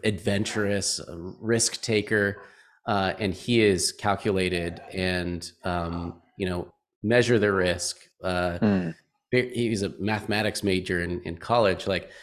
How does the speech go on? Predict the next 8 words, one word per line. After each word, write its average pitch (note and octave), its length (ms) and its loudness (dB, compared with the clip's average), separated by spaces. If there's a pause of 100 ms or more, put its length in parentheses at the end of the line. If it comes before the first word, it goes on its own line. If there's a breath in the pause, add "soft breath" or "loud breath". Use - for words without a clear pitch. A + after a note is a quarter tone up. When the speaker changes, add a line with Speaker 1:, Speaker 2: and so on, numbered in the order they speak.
(280 loud breath)
Speaker 1:
so, A#2+ 420 6 (280)
so G#2+ 460 2
we A#2+ 220 -2
perfectly E3+ 560 0
balance G#2+ 340 0
each A2 200 -4
other F#2+ 240 2
out G2 440 0